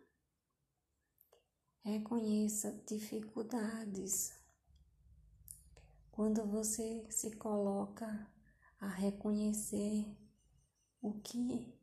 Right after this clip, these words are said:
está acontecendo, você diz o quê? Eu sinto.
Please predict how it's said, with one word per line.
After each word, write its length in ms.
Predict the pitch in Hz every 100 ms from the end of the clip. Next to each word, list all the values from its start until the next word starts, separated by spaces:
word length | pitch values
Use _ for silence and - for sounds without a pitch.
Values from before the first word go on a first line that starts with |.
| -
está 680 | 202 - - 202 196 202 - 190
acontecendo, 1300 | 190 202 196 202 196 - 190 185 185 185 220 214 214 - _ _ _ _ _ _ _ - - - - -
você 380 | 214 214 - 220
diz 380 | 214 214 220 214
o 100 | 226 -
quê? 580 | - 202 190 190 - - - - - - - - - - - - - _ _ _
Eu 220 | - 214 220
sinto. 880 | - - - 202 208 214 214 240